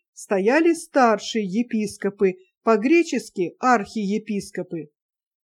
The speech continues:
Архиепископы Рима, Александрии, Антиохии получили звание патриархов, то есть старших отцов,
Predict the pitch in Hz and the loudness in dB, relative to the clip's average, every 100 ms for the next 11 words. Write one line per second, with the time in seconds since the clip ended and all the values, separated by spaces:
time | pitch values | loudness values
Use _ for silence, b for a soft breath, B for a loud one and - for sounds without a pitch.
0 | - 208 202 - 220 214 240 233 - 208 | -6 -2 -2 -2 -4 -2 0 0 0 -2
1 | 202 190 - 196 202 262 311 185 - 202 | 2 0 0 -4 0 2 0 -4 -2 -2
2 | 208 208 226 196 180 185 294 269 190 160 | -2 -4 -4 -2 -2 -2 0 4 4 2
3 | _ _ _ 226 226 226 226 208 262 311 | _ _ _ 0 2 0 -2 0 0 0
4 | - 202 151 _ _ _ 226 233 220 - | -2 -4 -4 _ _ _ 2 2 -2 -2
5 | 226 311 311 233 180 196 269 277 285 285 | 2 4 2 0 -2 0 2 2 0 0
6 | 208 208 233 240 214 180 - 180 - _ | -2 0 2 4 2 0 -6 -8 -10 _
7 | _ _ 233 285 294 277 _ 196 - - | _ _ 0 0 0 -4 _ -18 -12 -2
8 | 220 202 - 196 - 190 - - 220 180 | 0 0 -4 -8 -6 -10 -10 -2 2 2